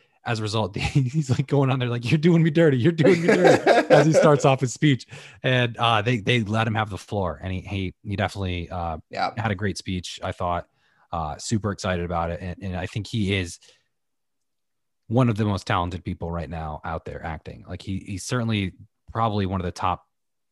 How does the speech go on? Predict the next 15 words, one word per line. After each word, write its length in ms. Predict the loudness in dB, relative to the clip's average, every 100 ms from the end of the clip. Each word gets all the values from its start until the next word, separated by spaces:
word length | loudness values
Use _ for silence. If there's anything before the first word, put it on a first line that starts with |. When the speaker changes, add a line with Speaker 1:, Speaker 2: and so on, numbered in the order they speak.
| _ _ -20 -8
Speaker 1:
top 160 | -6 -4
actors 420 | -6 -6 -10 -8
under 240 | -10 -10
the 160 | -8 -8
age 140 | -8
of 60 | -8
thirty-five 680 | -10 -8 -4 -2 -2 -4 -8
right 160 | -8
now. 240 | -6 -6 -8
He's 100 | -10
probably, 340 | -6 -6 -6
like, 160 | -10 -16 _
in 80 | -14
the 80 | -14
top 320 | -10 -12 -12